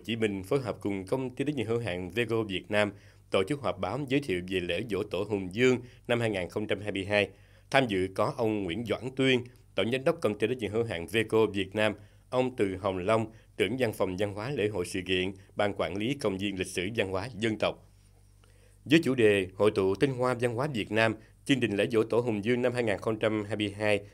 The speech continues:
được tổ chức với nhiều nội dung phong phú, thể hiện nét bản sắc văn hóa dân tộc các vùng miền trên cả nước. Trong đó, lễ khai mạc sẽ được diễn ra vào tối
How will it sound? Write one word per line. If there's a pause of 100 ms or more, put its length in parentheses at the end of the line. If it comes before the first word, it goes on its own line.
(100)
được
tổ
chức (100)
với
nhiều
nội
dung
phong
phú, (220)
thể
hiện
nét
bản
sắc
văn
hóa
dân
tộc
các
vùng
miền
trên
cả
nước. (480)
Trong
đó, (300)
lễ
khai
mạc (280)
sẽ
được
diễn
ra (100)
vào
tối